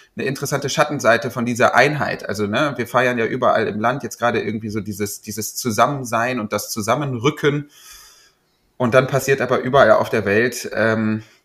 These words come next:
in dieser Zeit sehr viel, sehr viel Crap, eben sechs verschiedene Fälle von Antisemitismus. Einmal, ähm, steht hier auch unten im Tweet, quasi, äh, an Yom Kippur haben, ähm, Neonazi-Gruppen aus Skandinavien verschiedene,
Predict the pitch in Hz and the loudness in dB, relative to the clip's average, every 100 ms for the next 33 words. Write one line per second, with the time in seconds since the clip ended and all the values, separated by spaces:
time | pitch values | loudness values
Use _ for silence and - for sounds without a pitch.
0 | - 117 120 113 107 120 120 117 117 123 | -10 -6 -4 -2 -2 -2 -2 -4 -4 -2
1 | 107 107 113 - _ - 113 113 - 135 | 0 0 -2 -10 _ -6 -4 -2 -2 2
2 | - - - - 117 110 117 - - - | 2 0 -8 -6 -4 -2 -2 -4 -12 -10
3 | 123 - 120 120 - 120 117 117 104 117 | -10 -8 -6 -4 -2 -4 -4 -6 -6 -8
4 | 110 107 101 156 151 - - - 107 113 | -6 -6 -4 -6 -6 -6 -4 -2 0 2
5 | 110 107 - - _ _ - 107 104 104 | 2 2 -4 -14 _ _ -4 0 2 0
6 | 117 120 110 - - - 233 98 101 - | -4 -6 -2 -2 -2 -6 -8 -10 -10 -8
7 | 143 147 - - _ _ _ - 110 107 | -6 -6 -8 -20 _ _ _ 0 4 4
8 | 107 104 104 104 - 107 - 107 107 113 | 2 -2 -2 -4 -2 -2 0 0 0 -2
9 | 127 - - 117 - - 160 156 131 117 | -4 -12 -12 -12 -10 -4 2 4 4 2
10 | - 117 110 113 110 110 - 107 107 107 | -2 2 2 2 -2 -4 -4 -2 0 -2
11 | 104 - 117 123 131 117 117 110 123 123 | -4 -4 -2 0 0 0 -2 -6 -4 -4
12 | 104 - 110 104 107 120 131 123 120 113 | -4 -2 -2 -2 0 0 0 -2 -2 -6
13 | - 123 120 113 107 107 | -6 -4 -2 -2 -2 -4